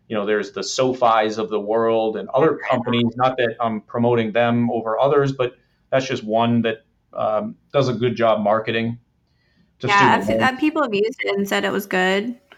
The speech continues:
Speaker 1: Yeah, so they, I've seen, now you just, you have to know the pros and cons to each one of these things. You know, staying with the government has major, major pros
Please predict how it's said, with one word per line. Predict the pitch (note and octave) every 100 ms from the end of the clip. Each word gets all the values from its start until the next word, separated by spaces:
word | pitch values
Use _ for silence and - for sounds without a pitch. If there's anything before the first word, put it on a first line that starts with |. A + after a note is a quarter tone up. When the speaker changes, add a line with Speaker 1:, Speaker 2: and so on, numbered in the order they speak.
| _ _ - _ _
Speaker 1:
Yeah, | D#3 G3
so | F3+ F3+
they, | D#3+ F3+ D#3+ -
I've | D#3 D3+
seen, | - D#3 D3 D#3+
now | D#3 D3+
you | C#3+ D#3
just, | E3+ G#3 G3 - _ _ -
you | C#3+
have | F3 G3+
to | F#3+
know | F3
the | E3+
pros | - C#3 C#3
and | C3+ B2
cons | A#2 A#2+ B2 B2
to | C3+
each | B2+ A#2 -
one | A2+ A#2
of |
these | A2+ A2+ -
things. | A#2 A#2 A#2 - _ _ _ -
You |
know, | C3 A#2+ - - -
staying | C3 - D#3+ E3+
with | D3+
the | D3
government | C3 B2+ C3 B2+ B2+
has | B2+ B2 A#2+ A2+
major, | A2 A2 A#2+ E3+ G3 E3+ D#3 C3+ - - _
major | - B2+ C#3 C3 B2+ A#2+ A2+ - _ _
pros | - D#3 B2 G#2 G2+ G2 -